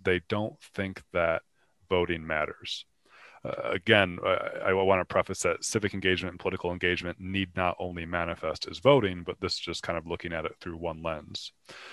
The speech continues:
Now, i-, if, um, if the majority of non-voters don't vote because they don't think their engagement matters, and Kevin, if you're describing how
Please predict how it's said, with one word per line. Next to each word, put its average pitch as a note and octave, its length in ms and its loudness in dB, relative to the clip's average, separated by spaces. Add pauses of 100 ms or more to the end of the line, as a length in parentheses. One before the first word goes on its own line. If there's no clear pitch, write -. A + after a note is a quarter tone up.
(300)
Now, G#2 180 8
i-, G#2+ 220 6
if, A2+ 320 4
um, F#2 520 10
if - 260 4 (140)
the A#2 100 2
majority A#2+ 560 4
of G2+ 100 2
non-voters F#2+ 960 4
don't F#2 300 0
vote F2+ 240 4
because F2+ 300 -2
they F2+ 100 2
don't G2 340 0
think F#2+ 240 -4
their F2 180 0
engagement F2 600 -2
matters, E2+ 640 4 (300)
and A2 400 2
Kevin, F#2 360 4
if G2 220 2
you're G2+ 120 2
describing F#2 920 4 (340)
how F2 480 8